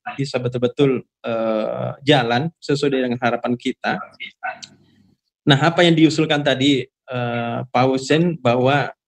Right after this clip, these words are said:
eh, lebih baik, eh, kita lakukan kompetisi ini tetap jalan, tapi melihat kondisi daerah yang betul-betul,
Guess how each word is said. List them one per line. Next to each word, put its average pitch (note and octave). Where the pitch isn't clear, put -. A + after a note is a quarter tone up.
eh, B2
lebih C#3
baik, C#3
eh, A#2
kita C3
lakukan C3
kompetisi C3+
ini C#3
tetap -
jalan, C3+
tapi C#3+
melihat E3+
kondisi D3+
daerah D#3
yang D#3
betul-betul, D3